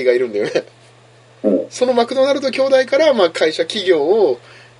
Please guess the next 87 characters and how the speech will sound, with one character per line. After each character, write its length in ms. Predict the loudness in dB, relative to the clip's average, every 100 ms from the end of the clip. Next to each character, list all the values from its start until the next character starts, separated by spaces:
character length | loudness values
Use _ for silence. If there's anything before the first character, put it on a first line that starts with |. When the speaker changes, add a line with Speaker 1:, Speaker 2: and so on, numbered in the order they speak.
| _ _ _
Speaker 1:
ま 100 | -2
あ、 20 | -2
そ 120 | -2
の 80 | 2
ノ 180 | 4
ウ 20 | 4
ハ 80 | 2
ウ 80 |
を 340 | 0 0 0 -2 _ _ -10
結 160 | -6
局 120 | -2
最 180 | -2 -2
終 120 | -4
的 100 | -4
に 80 | 0
は 140 | 0 0
全 160 | -2
部 180 | 0 0
奪 180 | 2 -2
っ 60 |
て、 440 | -2 -4 0 0 -2 _ -20 -20 -20 _ _ -12
Speaker 2:
う 60 | -10
ん。 240 | -8 -12 -20 _ _
Speaker 1:
ま 120 | -2
あ、 240 | 0 0 -2 -10 -14
自 160 | -10
分 240 | -6 -4 0
の 140 | 0
会 200 | 0 -2
社 80 | -2
に 80 | -8
す 120 | -4
る 60 |
よ 100 | -2 0
う 40 |
な 100 | 0
流 240 | 0 0
れ 100 | 0
に 60 | -2
は 80 | -4
な 100 | -4
っ 20 |
て 80 | -6
い 20 |
く 60 | -8
ん 40 |
だ 60 | -10
よ 60 |
ね。 160 | -10 -12 -16 _ _ _ _ _ _ _ _ _ _ -10
Speaker 2:
う 40 |
ん。 260 | -10 -10 -16 -20 -6
Speaker 1:
で、 160 | -6 -6 -12 -4
マ 140 | -2
ク 60 | 0
ド 80 | 0
ナ 80 | 0
ル 60 |
ド 100 | 0
兄 100 | 2
弟 140 | 4 2
は 160 | 0
も 220 | -2 0
う、 60 | 0 -4 -20 -8
M 260 | -2 -2 -2
と 120 | -2
い 120 | -2
う 60 | -4
字 140 | -2
を 80 | 0
残 260 | 2 2 0
し 80 | -4
て 260 | -6 -6
違 380 | 2 4 6 4
う 40 | 2
ハ 120 | -2
ン 80 | 0
バ 100 | 0
ー 80 |
ガ 60 | 2
ー 40 |
を 120 | 2 2
や 120 | 0
る 80 | -2
ん 40 |
だ 100 | -4
け 80 | -2
ど、 180 | -2